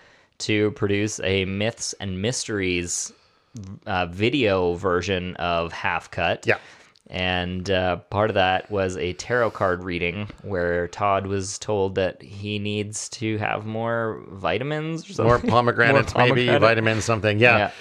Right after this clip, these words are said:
Speaker 2: So, uh, we just wrapped up the production of this show that's gonna end up airing on Tellus Story Hive in the fall.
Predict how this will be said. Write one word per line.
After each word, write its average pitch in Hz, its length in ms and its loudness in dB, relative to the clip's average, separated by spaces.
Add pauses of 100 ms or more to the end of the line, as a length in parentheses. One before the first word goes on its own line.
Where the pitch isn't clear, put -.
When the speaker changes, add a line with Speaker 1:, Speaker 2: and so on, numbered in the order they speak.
(180)
Speaker 2:
So, 143 460 6
uh, 131 300 8
we 123 100 4
just 127 220 2
wrapped 123 420 4
up 117 220 6
the 110 180 4
production 110 840 2
of 101 560 0
this 98 160 0
show 110 480 6
that's 101 140 -2
gonna 107 160 0
end 113 200 0
up 110 140 4
airing 113 260 4
on 101 140 0
Tellus 104 260 4
Story 117 280 4
Hive 98 200 2
in 92 60 -2
the 87 60 -6
fall. 90 440 4